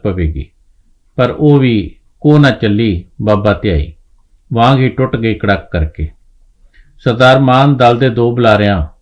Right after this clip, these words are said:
ਭਾਈ ਰਾਮ ਸਿੰਘ ਤੇ ਇੱਕ ਪ੍ਰੋਫੈਸਰ ਸਾਹਿਬ ਨੇ ਚੰਗੀਆਂ ਪ੍ਰਭਾਵਸ਼ਾਲੀ ਤਕਰੀਰਾਂ ਕੀਤੀਆਂ।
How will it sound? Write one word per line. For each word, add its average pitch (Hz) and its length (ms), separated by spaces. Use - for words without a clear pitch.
ਭਾਈ 104 200
ਰਾਮ 101 240
ਸਿੰਘ 120 320
ਤੇ - 80
ਇੱਕ - 280
ਪ੍ਰੋਫੈਸਰ - 480
ਸਾਹਿਬ 98 380
ਨੇ 139 80
ਚੰਗੀਆਂ 165 420
ਪ੍ਰਭਾਵਸ਼ਾਲੀ 113 640
ਤਕਰੀਰਾਂ 98 480
ਕੀਤੀਆਂ। 80 440